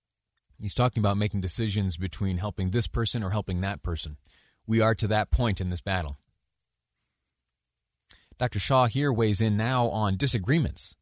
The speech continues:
Disagreements and how he views, uh, the, the way forward as bringing an end to these disagreements. They need to end on the ability of hospitals to continue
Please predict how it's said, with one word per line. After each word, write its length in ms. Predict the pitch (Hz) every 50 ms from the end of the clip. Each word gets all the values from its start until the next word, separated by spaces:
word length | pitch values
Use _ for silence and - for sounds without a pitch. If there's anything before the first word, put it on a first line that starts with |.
| _ _ _ _ _ _ _ _ _ _ -
Disagreements 560 | - 139 131 131 101 135 151 156 147 120 - 131
and 100 | 120 107
how 300 | 98 127 127 123 120 117
he 240 | 104 151 165 170
views, 500 | 143 113 123 147 165 165 156 135 110 - - - - - - _
uh, 260 | - 120 117 110 110 92
the, 400 | 92 104 117 117 117 110 87 67 64 69 73
the 140 | 107 120 113
way 440 | 107 127 139 151 147 143 139 135 120
forward 680 | - - - 147 160 151 117 110 107 104 104 104 90
as 420 | - - 113 113 110 110 113 107 95
bringing 320 | 90 - 135 139 135 127
an 80 | 120 120
end 440 | - 147 180 196 175 123 95 78 - - _ _ _ _ _ -
to 240 | - 127 123 113 104
these 280 | 90 110 107 101 92 85
disagreements. 840 | - 113 101 - 104 90 87 98 98 90 82 76 71 - - - - _ _ _ _ _ _ _ _ _ _ _ _ _ _ _ _ _ _ _ _ _ _ _ _ _ _ _ _ _ _ _ _
They 80 | - 120
need 140 | 143 135 117
to 160 | 120 - -
end 400 | 165 160 139 113 82 71 - - _ _ _ _ _ _ _ _ _ _ _ _ _ _ _ _ _ _ _ -
on 120 | 110 113
the 60 | 113
ability 320 | 107 95 113 120 120 110 107
of 80 | 98
hospitals 500 | - - 123 123 117 - - 107 98 92
to 100 | - -
continue 680 | - 101 98 - - - - 160 147 123 104 90 85